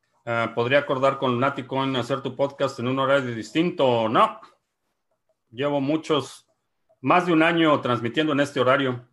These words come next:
así es que, eh, no, no está sujeto a negociación. El B T C nos da la oportunidad de obtener más tiempo para comportarnos como seres naturales, el reemplazo del sistema laboral tradicional con el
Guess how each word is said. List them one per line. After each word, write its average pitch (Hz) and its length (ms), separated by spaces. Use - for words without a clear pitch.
así 104 220
es 117 120
que, 113 380
eh, 98 380
no, 123 300
no 110 160
está 120 240
sujeto 127 460
a - 20
negociación. 113 960
El 113 240
B 135 100
T 135 140
C 143 120
nos 135 180
da 135 120
la 135 180
oportunidad 117 760
de 120 120
obtener 117 460
más 123 280
tiempo 131 380
para 104 220
comportarnos 120 680
como 104 220
seres 120 240
naturales, 120 720
el - 100
reemplazo 117 360
del 107 80
sistema 120 260
laboral 110 400
tradicional 113 540
con 110 180
el 101 240